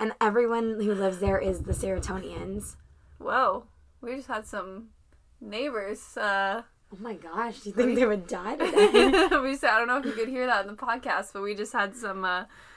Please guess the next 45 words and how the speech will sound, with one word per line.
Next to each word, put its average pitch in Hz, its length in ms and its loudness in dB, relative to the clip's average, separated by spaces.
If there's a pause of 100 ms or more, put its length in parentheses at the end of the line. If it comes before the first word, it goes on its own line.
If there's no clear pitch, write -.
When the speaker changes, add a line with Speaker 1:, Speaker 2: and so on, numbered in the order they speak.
(160)
Speaker 2:
upstairs 247 500 2
neighbors, 220 540 -6
uh, 196 320 -4 (160)
doing 233 220 -8
something. 220 560 -4
Speaker 1:
Yeah, 190 300 -8
they - 100 -8
Speaker 2:
Sounded 247 240 -2
Speaker 1:
just, 214 120 -4
Speaker 2:
like 190 80 -4
a 190 40 -2
Speaker 1:
like, 196 160 2
Speaker 2:
dog. 190 80 -14
Speaker 1:
fell 190 260 -4
or 170 140 -8
something. 175 460 -12
I 185 60 -10
don't 202 180 -8
even - 260 -12
know. 190 400 -8
All 269 80 0
right, 220 100 0
Speaker 2:
Yeah. 202 160 -2
Speaker 1:
well, 226 140 0
I 240 40 -2
hope 247 160 -6
they're 269 140 2
alive. 220 420 -2
Speaker 2:
<laughs> 302 220 -4
Speaker 1:
Anyway, 262 640 2 (420)
<laughs> - 440 -12
um, 208 580 8 (440)
okay, 214 440 4
so 220 600 6 (400)
Speaker 2:
How 359 220 4
are 370 80 6
you, 427 180 8
Rachel? 240 460 8
<laughs> 523 40 12 (520)
Speaker 1:
You 269 80 2
know 277 100 2
what? 277 320 4
I 247 220 6
am 285 240 -2
doing 233 400 -2